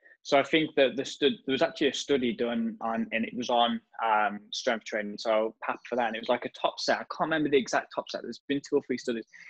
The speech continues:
might have been, like, a single or double at ninety percent versus not doing it, and then the effect that that would have on your volume training after it. So it's a protocol that we use a lot in the gym. So, like, a top set, get a dosage of higher intensity that's not, like, to failure. So, like, seven R P or, uh,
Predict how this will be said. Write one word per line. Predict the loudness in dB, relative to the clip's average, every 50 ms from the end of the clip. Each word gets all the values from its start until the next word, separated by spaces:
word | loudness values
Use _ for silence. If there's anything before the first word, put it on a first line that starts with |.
| -4 0
might | 2 4
have |
been, | 4 4
like, | 2 2
a | -2
single | -6 -4 -2 0 2 4 4
or | 2 2 2
double | 0 0 0
at | -2 -2
ninety | -2 -2 0 0 -2 -2 -4
percent | -8 -10 -8 -6 -6 -6 -4 -2
versus | 0 0 0 0 0 -2 -2 -2 0 2
not | 2 2 2 2 0
doing | -2 0 0
it, | -2 -4 -6 _ -14 -18 -14 -8 -4
and | 0 2
then | 4 4 4
the | 4 2
effect | 2 0 -2 -2 0 0
that | 0
that | 0 -2 -2
would | -4 -6 -2
have | 0 2 2 2 2 0 -2
on | 0 0 2 2 2
your | 2 2 2 2
volume | 2 2 2 2 0
training | 0 2 2 2 2 2
after | -2 -2 -4 -2 -2 0 0
it. | -2 -4 _
So | -6 -4
it's | -4 -4
a | -2 2
protocol | 4 4 4 6 6 4 2
that | 2 2 0
we | 0
use | -2 -2 0
a | 0
lot | 4 4 4 4 4 2
in | -2 -2
the | -2 -2
gym. | 0 0 0 0 0 0
So, | 0 2
like, | 2 2 2 0
a | -10 -6 0 2
top | 2 2 2 0
set, | -2 2 2 2 2 0 -2 -12 -20 -18 _ 2
get | 2 4
a | 4 6
dosage | 6 6 6 6 4 0 -2 -2
of | 0 0
higher | -2 -2 0 0
intensity | -2 -4 -4 -4 -8 -8 -8 -8 -8 -6 -4 -2 -2
that's | -2 -4 -4 -2 0
not, | 0 0 2 4
like, | 4 4 2 0 -8
to | -12 -10 -2
failure. | 2 4 4 6 6 4 2 0 -2
So, | -6 -4 -2
like, | -2 -2 -4 -8 -18 _ _ _ _ -14
seven | -6 0 2 2 2 4
R | 4 2 2 0 -2 -2
P | 0 2 4
or, | 4 2 0 -2 _ _ _ -2
uh, | -2 0 0